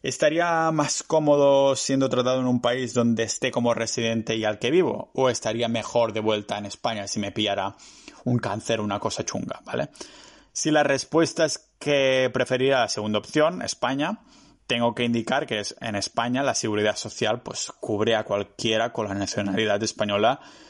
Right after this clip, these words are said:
e incluso si, si no tienes papeles, eres un inmigrante ilegal, ¿vale? No importa dónde tengas la residencia. Ah, pero ya digo que aquí entrará la ética de, de cada uno,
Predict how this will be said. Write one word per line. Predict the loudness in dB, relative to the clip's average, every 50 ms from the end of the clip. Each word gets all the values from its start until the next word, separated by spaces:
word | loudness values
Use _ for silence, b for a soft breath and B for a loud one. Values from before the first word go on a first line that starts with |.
| B B
e | B -6 -4
incluso | -4 -4 0 2 2 2 2 0
si, | 0 0 0 0 0 -2 -4 -6 -8 -8
si | -8 -6 -4
no | -4 -2
tienes | -2 -2 -4 -2
papeles, | -2 -2 0 2 0 0 0 0
eres | 0 -2 -2 -2 -2 -2
un | -2 -2
inmigrante | 0 0 -2 -2 0 -2 -2 0 0 -4 -2 -2 -2
ilegal, | -2 -2 0 0 0 -2 -2 -6 -8
¿vale? | -6 -6 -4 -4 -6 -8 B B B B B B B B B
No | 0 2 2
importa | 2 2 2 0 0 2 2 2 4 4 4
dónde | 2 2 0 0 0
tengas | 0 0 0 0
la | 0 -2
residencia. | -2 -2 -6 -6 -6 -6 -8 -8 -8 -10 -10 -10 -10 _ B B B B B B B B B B B B
Ah, | -14 -12 -10 -10 -10 -10 _
pero | -2 0
ya | 0 2 2 0
digo | 2 2 2 2 2
que | 0
aquí | -4 -2 -2 -2
entrará | -2 0 0 0 2 2 0
la | 0 -2 -2 -4 -4
ética | -6 -6 -8 -8 -6 -6 -6 -6
de, | -6 -8 -10 -10 -10 -8 -6
de | -6 -4
cada | -4 -6 -6 -6 -6
uno, | -8 -8 -12 -14 -18 _